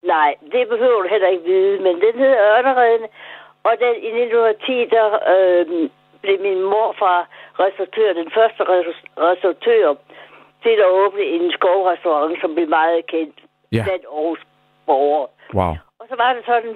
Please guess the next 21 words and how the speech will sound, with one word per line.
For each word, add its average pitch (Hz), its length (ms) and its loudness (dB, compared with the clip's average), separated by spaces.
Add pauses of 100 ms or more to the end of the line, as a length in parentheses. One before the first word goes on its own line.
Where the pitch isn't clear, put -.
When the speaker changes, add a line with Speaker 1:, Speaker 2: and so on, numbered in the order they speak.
Speaker 1:
for 247 80 -2
at 240 120 0
komme 196 160 -12
tilbage 202 400 0
til 190 120 -4
det 170 120 -2
kongelige, 165 540 0
det 190 140 0
var 208 200 2
så, 214 120 0 (580)
at 202 80 2
i 190 100 -4 (120)
nitten 254 360 0
hundrede, 240 520 2 (420)
eller, 196 260 2 (120)
ja, 208 140 2 (220)
i 226 40 -8
nitten 240 280 -2
hundrede 247 260 2
og 233 60 -2
nitten, 226 500 -2